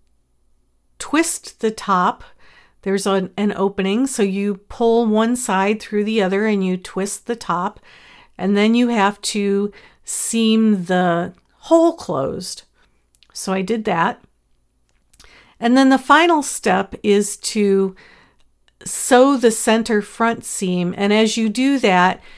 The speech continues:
you fold the facing in such a way that it gets caught and anchored into the center front seam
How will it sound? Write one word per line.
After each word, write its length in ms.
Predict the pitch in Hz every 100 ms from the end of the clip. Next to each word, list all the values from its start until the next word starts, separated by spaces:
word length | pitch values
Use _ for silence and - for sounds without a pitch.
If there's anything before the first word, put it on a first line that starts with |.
| - _
you 420 | 202 214 226 220
fold 640 | 214 - 269 277 277 233 -
the 160 | 214
facing 720 | 202 - 254 254 247 214 202
in 160 | 190 185
such 340 | 202 214 208
a 60 | 220
way 240 | 196 196
that 220 | 185 190 196
it 200 | 208 -
gets 320 | 208 196 -
caught 460 | - - 202 202 -
and 160 | 196
anchored 500 | 196 190 196 196 180
into 340 | - 185 180 208
the 100 | 175
center 440 | - 190 180 190
front 360 | 170 160 160 -
seam 440 | - 170 147 160